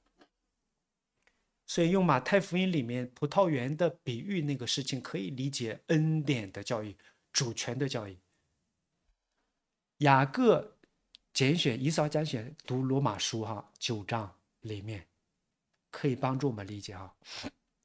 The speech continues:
所以不要用我们世俗里面的所谓的公义，我们人的那个标准去衡量神的标准，我们的意念去衡量神的意念，反过来要用神的意念去衡量我们的意念。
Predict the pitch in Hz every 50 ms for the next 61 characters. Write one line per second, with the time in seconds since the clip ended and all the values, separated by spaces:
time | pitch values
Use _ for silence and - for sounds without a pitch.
0 | _ _ - - - 156 151 151 - 170 175 233 233 226 233 262 - - _ _
1 | _ _ - 262 254 208 165 139 120 110 107 101 101 110 117 127 127 117 - _
2 | _ _ _ _ _ - - - - 311 269 - - - 143 160 170 160 135 107
3 | 90 104 113 117 117 113 - - - 123 113 104 107 127 147 147 139 113 123 120
4 | - - 131 123 120 123 135 131 113 98 90 87 _ _ _ _ _ _ _ 123
5 | 120 117 113 110 113 139 147 139 120 117 120 143 208 262 226 208 156 151 - 156
6 | 160 156 135 117 - - 127 131 - - 123 127 160 165 156 143 139 - - 113
7 | 120 127 - 117 107 104 104 101 107 _ _ _ _ _ _ _ _ _ - 117
8 | 113 107 107 117 117 139 165 160 151 143 135 127 120 - - - - 120 127 131
9 | 127 123 - 107 101 117 139 139 120 104 95 - _ _ _ - - 123 113 104
10 | - 156 160 175 185 208 214 220 220 202 160 - - 123 123 160 240 269 240 214
11 | 196 170 151 - 143 - - 135 139 151 151 151 160 143 113 104 107 101 104 120
12 | 156 160 147 123 107 92 87